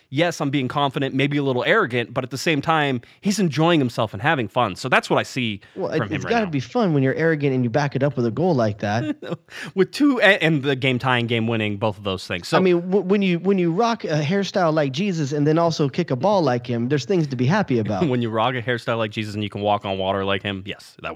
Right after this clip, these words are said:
Speaker 1: that makes
Speaker 2: I mean, the guy should play in a robe.
Speaker 1: <laughs> All right, so here we go. So, so we talk about, you know, Zlatan and his influence in this game. Here's the question. I think it's an easy one, but I also think it's, it's a little bit more of something that needs to be discussed.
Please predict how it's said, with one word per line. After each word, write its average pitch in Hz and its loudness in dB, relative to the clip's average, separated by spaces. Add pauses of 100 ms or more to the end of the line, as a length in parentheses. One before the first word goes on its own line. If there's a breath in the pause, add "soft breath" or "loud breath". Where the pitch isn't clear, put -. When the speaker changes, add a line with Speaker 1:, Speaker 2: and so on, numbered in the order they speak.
(120)
Speaker 1:
that 98 -6
makes - -10 (120)
Speaker 2:
I 160 0
mean, 143 0
the 156 0
guy 196 2
should 160 -4
play 170 2
in 147 2
a 127 0
robe. 123 -2
Speaker 1:
<laughs> 170 -6 (1000 loud breath)
All 196 8
right, 147 4
so 180 4
here 220 0
we 311 -2
go. 151 4
So, 190 -2 (100)
so - -4
we 202 -4
talk - -2
about, 160 2 (120)
you 165 2
know, 143 2
Zlatan 123 0
and 113 -2
his 123 -2
influence 117 -4
in 117 -6
this 107 -6
game. - 0
Here's 214 4
the 277 -8
question. 110 -2 (280 loud breath)
I 151 2
think 240 -2
it's 233 -2
an 185 -8
easy 190 2
one, 139 2
but 127 4
I 127 4
also 156 2
think 151 0
it's, - -8
it's 139 -8
a 139 -4
little 147 0
bit 147 -2
more 135 2
of 113 -4
something 123 0
that 120 -2
needs 156 0
to 143 -8
be 131 0
discussed. 113 -2